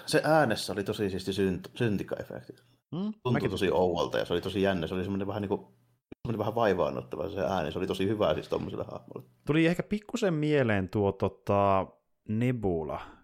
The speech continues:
Speaker 2: Guardians of the Galaxysta.
Speaker 1: Ää,
Speaker 2: Sillä on
Speaker 1: vähän
Speaker 2: vähän
Speaker 1: joo.
Speaker 2: samanlainen.
Speaker 1: Vähän samanlainen, joo, että semmonen niinku, mut tossa oli vielä vahvempi semmonen, vielä
Speaker 2: Vielä
Speaker 1: ehkä
Speaker 2: vahvempi, joo.
Speaker 1: bassompi semmonen niinku syntikaefekti. Se oli tosi jännä, niinku tykkäsin siitä ehdottomasti.
Speaker 2: Joo, persoonallinen
Speaker 1: Tommosella,
Speaker 2: kyllä.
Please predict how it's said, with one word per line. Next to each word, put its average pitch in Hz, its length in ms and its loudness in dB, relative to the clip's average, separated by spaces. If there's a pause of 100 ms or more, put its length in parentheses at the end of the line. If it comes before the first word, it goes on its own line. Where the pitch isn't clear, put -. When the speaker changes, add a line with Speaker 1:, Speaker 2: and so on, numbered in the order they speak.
(760)
Speaker 2:
Guardians 101 360 4
of - 20 -2
the 90 60 -4
Galaxysta. 147 520 4
Speaker 1:
Ää, 139 80 2
Speaker 2:
Sillä 139 160 2
on - 40 4
Speaker 1:
vähän - 140 4
Speaker 2:
vähän - 0 - (100)
Speaker 1:
joo. 98 100 4
Speaker 2:
samanlainen. 78 420 -2 (560)
Speaker 1:
Vähän 135 120 -2
samanlainen, 113 580 -4
joo, 101 300 -2
että 82 120 -12
semmonen 87 260 -10
niinku, 90 160 -10
mut 101 140 -12
tossa 120 240 -6
oli 101 80 -2
vielä 107 260 0
vahvempi 90 420 -4
semmonen, - 280 -10 (260)
vielä 95 140 0
Speaker 2:
Vielä 120 180 2
Speaker 1:
ehkä 101 60 0
Speaker 2:
vahvempi, 92 420 0
joo. 95 60 8
Speaker 1:
bassompi 85 580 -4
semmonen 76 400 -6
niinku - 180 -12 (180)
syntikaefekti. 85 760 -6
Se 98 60 -2
oli 101 100 4
tosi 92 280 -2
jännä, 73 300 -2
niinku 62 360 -18
tykkäsin - 440 -6
siitä - 240 -8
ehdottomasti. 104 200 -2
Speaker 2:
Joo, 107 280 2
persoonallinen 78 520 -4
Speaker 1:
Tommosella, 104 240 4
Speaker 2:
kyllä. - 140 -4